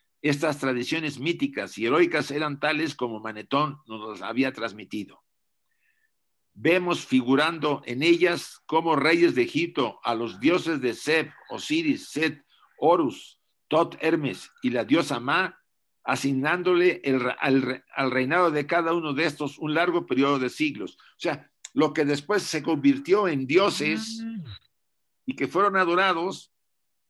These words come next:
Speaker 1: originalmente fueron seres de las jerarquías que llegaron para ayudar a la, a la, a la, al naciente pueblo egipcio.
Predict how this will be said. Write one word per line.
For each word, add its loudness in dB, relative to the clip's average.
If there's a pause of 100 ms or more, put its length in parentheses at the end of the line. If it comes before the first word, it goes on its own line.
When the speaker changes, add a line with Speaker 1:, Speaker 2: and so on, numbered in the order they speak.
(300)
Speaker 1:
originalmente -2 (840)
fueron 0
seres 0
de -4
las -4
jerarquías -2
que -4
llegaron -2
para 0
ayudar 0
a -2
la, -4
a -8
la, -10 (600)
a -4
la, -2
al -4
naciente -6
pueblo 0
egipcio. -8